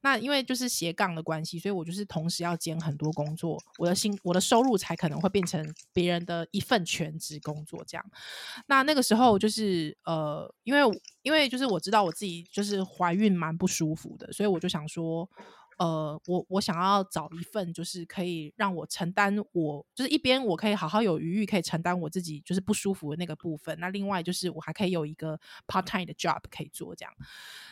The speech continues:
那那个时候就是，呃，就我那时候就是要去做一个编辑的工作，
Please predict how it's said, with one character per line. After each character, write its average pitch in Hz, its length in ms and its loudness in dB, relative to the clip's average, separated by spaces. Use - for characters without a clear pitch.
那 311 140 10
那 339 140 6
个 311 80 8
时 196 160 4
候 214 180 4
就 214 120 2
是， 180 580 0
呃， 165 340 -4
就 254 160 6
我 180 100 4
那 220 100 4
时 240 60 0
候 220 140 4
就 208 180 0
是 226 120 0
要 202 100 6
去 214 120 0
做 190 280 2
一 - 20 -4
个 160 80 -4
编 170 300 0
辑 151 180 -8
的 151 100 -10
工 143 280 -10
作， 190 260 -12